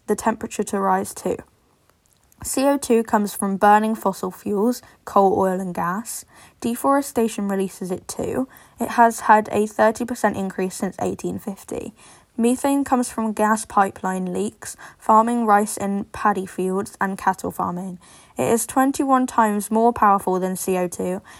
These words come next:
and it has increased two hundred and fifty percent since eighteen fifty.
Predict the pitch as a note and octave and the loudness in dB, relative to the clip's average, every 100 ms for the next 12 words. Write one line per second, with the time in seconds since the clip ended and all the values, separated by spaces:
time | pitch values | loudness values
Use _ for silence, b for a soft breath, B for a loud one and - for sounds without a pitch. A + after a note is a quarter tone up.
0 | B A3 G#3+ G#3 G#3 G3 G3+ - A3 A3 | B 0 0 2 0 0 -4 -4 -4 -4
1 | - G#3 G#3+ G#3 G3+ G#3 - B3+ - - | -2 0 0 -2 -4 -6 -2 -4 -4 -10
2 | - B3 - F#3 F#3+ B B - F#3+ F#3+ | -8 -6 -2 -2 -4 B B -10 -8 -6
3 | - F#3+ F#3 F3 F#3 G#3 G3 - G#3 | -4 -4 -4 -6 -6 -6 -6 -6 -6